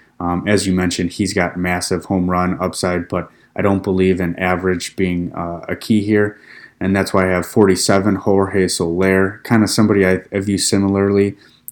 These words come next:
who's, has that forty home run, um, potential, but he, he only bats around two twenty to two thirty. And then, uh, the last ones I, I kinda like, forty-eight Riley Green. I think he can come up and provide. Um, it just,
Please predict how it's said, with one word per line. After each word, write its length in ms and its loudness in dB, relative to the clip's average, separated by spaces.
who's, 160 0
has 160 0
that 180 -2
forty 300 4
home 320 0
run, 380 0
um, 440 -6
potential, 640 2
but 120 2
he, 140 2
he 220 6
only 220 6
bats 320 0
around 260 0
two 160 0
twenty 340 0
to 100 -2
two 200 -4
thirty. 480 2
And 160 4
then, 160 8
uh, 400 6
the 100 -4
last 360 4
ones 180 8
I, 240 6
I 100 4
kinda 280 4
like, 380 2
forty-eight 460 6
Riley 300 4
Green. 280 2
I 100 -2
think 200 0
he 120 0
can 180 -2
come 280 0
up 260 0
and 200 -4
provide. 640 2
Um, 480 0
it 40 -4
just, 380 -2